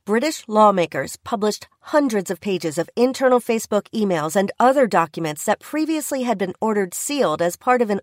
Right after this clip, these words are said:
ongoing legal case between Facebook and a now defunct app developer called S I X four three. The documents, which date back to twenty twelve,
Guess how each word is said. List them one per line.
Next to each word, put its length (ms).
ongoing 580
legal 320
case 460
between 400
Facebook 580
and 140
a 80
now 260
defunct 640
app 240
developer 560
called 340
S 220
I 160
X 280
four 240
three. 520
The 80
documents, 680
which 240
date 280
back 220
to 100
twenty 380
twelve, 540